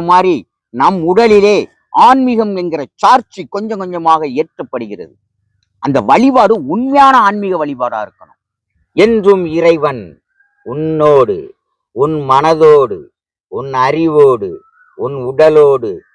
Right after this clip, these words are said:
உன் உயிரோடு கலந்த கலவையாய் இறைவன் உன்னோடு இருக்கிறார், உன் மனதோடு இருக்கிறார். அதை அறிய வேண்டும். உனக்குள் இறைவன் உன்னுள் இருந்து உன்னை வழி நடத்துவதை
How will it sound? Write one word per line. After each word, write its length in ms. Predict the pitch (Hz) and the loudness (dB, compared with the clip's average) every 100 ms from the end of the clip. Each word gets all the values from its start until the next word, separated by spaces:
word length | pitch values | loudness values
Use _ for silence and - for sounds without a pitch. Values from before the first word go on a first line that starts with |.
| _ 107 | _ -12
உன் 200 | 143 156 | -10 -10
உயிரோடு 640 | 127 156 175 170 165 160 175 | -10 -6 -2 4 4 2 -2
கலந்த 400 | - 120 143 151 151 - | -8 -6 -6 -4 -6 -6
கலவையாய் 680 | 127 127 139 135 131 139 - _ | -6 -4 -2 0 0 -2 -6 _
இறைவன் 420 | 107 131 131 135 | -6 -4 -4 -6
உன்னோடு 600 | 110 123 147 160 175 185 147 | -10 -12 -6 -2 0 0 -2
இருக்கிறார், 600 | 87 _ _ _ - _ _ - | -8 _ _ _ -20 _ _ -16
உன் 180 | 127 139 | -14 -2
மனதோடு 680 | 127 151 165 175 185 190 | 0 0 0 2 2 2
இருக்கிறார். 520 | 147 107 - 90 78 - _ _ _ | -2 -8 -12 -14 -14 -20 _ _ _
அதை 300 | 107 131 175 170 | -2 0 2 4
அறிய 280 | 160 180 208 202 | 2 4 4 4
வேண்டும். 400 | 214 196 214 135 _ _ _ _ _ _ - | 4 2 -2 -4 _ _ _ _ _ _ -12
உனக்குள் 440 | 143 - - 165 143 | -12 -10 -6 -4 0
இறைவன் 380 | 139 147 151 120 | 2 2 0 -6
உன்னுள் 380 | 139 151 160 143 | -8 -4 -4 -4
இருந்து 400 | 143 151 143 139 - _ _ - | -8 -6 -4 -4 -4 _ _ -8
உன்னை 280 | 120 147 147 | -6 -2 0
வழி 220 | 123 127 165 | 0 0 0
நடத்துவதை 680 | 156 147 _ 139 131 123 | 0 -2 _ -4 -2 -2